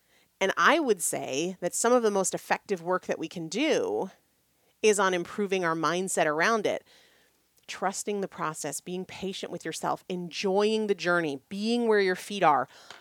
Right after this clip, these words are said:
all of that is super, super valuable. All right, we got a five-star review from Honest D, H O N E S T D E. Honest D, thank you for your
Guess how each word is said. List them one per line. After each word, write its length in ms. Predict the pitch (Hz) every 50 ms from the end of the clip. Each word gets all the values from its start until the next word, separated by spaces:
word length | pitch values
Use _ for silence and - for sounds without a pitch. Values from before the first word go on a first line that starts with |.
| _ _
all 260 | - 190 202 233 247 247
of 160 | 233 190 196
that 280 | 233 233 214 175 156 - _ _
is 180 | 190 180 165 -
super, 640 | - - - - 196 185 - 180 165 160 160 165 - - _ _ _ _ _ _ _
super 380 | - - - 202 180 - 170 143
valuable. 560 | 151 135 - - - 98 - - - - _ _ _ _ _ _ _ _ _ _ _ _ _ _ _ _ _ _ _ - -
All 80 | 269
right, 140 | 262 254 254
we 80 | - 254
got 120 | 262 240
a 60 | 226
five-star 480 | - 262 254 247 - - - 254 247 240
review 540 | 233 233 202 214 233 240 247 247 240 254 247 - - - - - - _
from 340 | _ - 247 220 202 190 190 - - _ _
Honest 680 | 196 466 494 285 294 311 320 302 - - - - - - _ 170 156 156
D, 500 | 185 208 214 202 175 151 127 - - - _ _ _ _ _ _ _ _ _ _ _ _ _ _
H 180 | 220 214 208 -
O 140 | 208 180 -
N 220 | - 196 196 190 190
E 200 | - - 214 -
S 180 | - 190 - -
T 300 | - - 226 208 202 208
D 520 | - - - 202 208 220 214 208 208 - - _ -
E. 540 | 254 269 285 302 311 320 330 339 349 330 294 - - - - - _ _ -
Honest 440 | 196 202 208 208 196 - - 185 170
D, 280 | 214 240 262 285 311
thank 240 | 285 - 196 190 -
you 80 | 180 175
for 140 | - 180
your 360 | 165 160 160 160 156 151 156